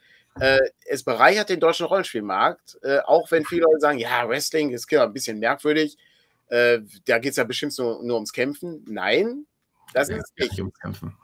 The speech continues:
Speaker 2: nee.
Speaker 1: Ne, das ist es nämlich nicht. Das sieht man sehr gut bei der Orkenspalter-Runde zum Beispiel, äh, wo unter anderem auch diese sehr schöne Variante ist, wo dann, äh, die, ähm,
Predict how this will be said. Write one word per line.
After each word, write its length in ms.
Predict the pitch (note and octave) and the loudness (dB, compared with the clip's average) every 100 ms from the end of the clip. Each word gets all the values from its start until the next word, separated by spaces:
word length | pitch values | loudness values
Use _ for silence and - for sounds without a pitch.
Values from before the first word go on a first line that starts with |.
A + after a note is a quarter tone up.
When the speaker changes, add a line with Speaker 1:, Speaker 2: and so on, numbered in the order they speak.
| - | -10
Speaker 2:
nee. 160 | F2+ - _ _ _ - | -8 -10 _ _ _ -4
Speaker 1:
Ne, 240 | E3 G3+ | -2 -2
das 160 | F#3+ - | 0 0
ist 120 | E3 | 0
es 60 | D#3+ | 0
nämlich 220 | D#3 D3+ | 2 2
nicht. 260 | C#3+ C3 - _ - | 2 0 0 _ -16
Das 160 | - C3+ | -4 -2
sieht 140 | A3 | 2
man 200 | G#3 G3+ | 4 4
sehr 200 | C#3+ F#3 | 4 2
gut 180 | A#3 B3 | 4 2
bei 160 | F#3 E3+ | 4 8
der 220 | D#3 C#3+ | 8 8
Orkenspalter-Runde 1040 | D3+ D3+ C#3+ B2 A2 A2 G#2+ F#2 A2 G2+ | 6 2 -2 0 0 2 0 -2 -4 -6
zum 180 | F#2 G#2+ | -8 -10
Beispiel, 800 | F2+ F2 F2+ - G#2 B2 F#3 A3 | -6 -6 -6 -10 -4 -2 -2 -4
äh, 220 | - C3+ B2+ | -2 0 0
wo 100 | C3 | 0
unter 380 | F3+ F3+ G#3 F#3+ | 0 2 2 2
anderem 240 | F#3+ F#3+ | 2 0
auch 340 | E3+ D3+ D#3 - _ - _ - | 2 4 4 0 _ -20 _ -6
diese 240 | D3 C#3 | -2 0
sehr 160 | B2+ F3 | 2 2
schöne 320 | F#3+ D#3+ C#3+ | 4 2 4
Variante 320 | C#3+ C#3+ D#3+ | 4 4 2
ist, 260 | D3+ C#3+ B2+ | 0 0 -2
wo 160 | C#3 | 2
dann, 300 | C3+ C3 C3 | 6 4 4
äh, 340 | B2+ B2 B2 A#2 | 0 2 2 2
die, 400 | A#2 A#2 A2+ G#2+ | -4 -8 -6 -6
ähm, 560 | E2+ G#2+ G#2+ G#2 G#2 G2+ | -4 -4 -6 -10 -12 -12